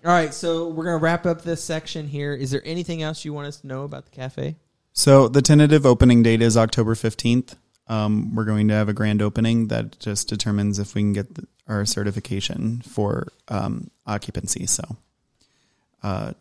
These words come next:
Speaker 2: keep a lookout on the Facebook page for any updates on that.
Speaker 1: All right. Well, Mike, any last, uh, last minute questions or anything for him?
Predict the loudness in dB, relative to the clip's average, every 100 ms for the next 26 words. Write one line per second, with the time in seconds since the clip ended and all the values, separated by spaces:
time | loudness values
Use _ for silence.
0 | _ _ -4 0 2 2 0 -2 -2 -2
1 | -2 -2 -4 -6 -4 -4 -4 -6 -12 -16
2 | _ -8 -2 0 0 -2 -4 -2 -2 -2
3 | -8 _ _ _ _ _ _ _ _ 2
4 | 4 6 6 6 2 0 -6 0 2 2
5 | -2 -8 -10 -16 _ _ _ _ _ _
6 | _ -6 -2 -2 -4 -10 -10 -4 -2 -2
7 | -2 -4 -8 -12 -16 -16 -8 -6 -2 0
8 | -2 -4 _ _ _ _ _ _ _ _
9 | _ -4 -4 -2 -4 -4 -4 -6 -6 -8
10 | -6 -6 -6 -6 -6 -6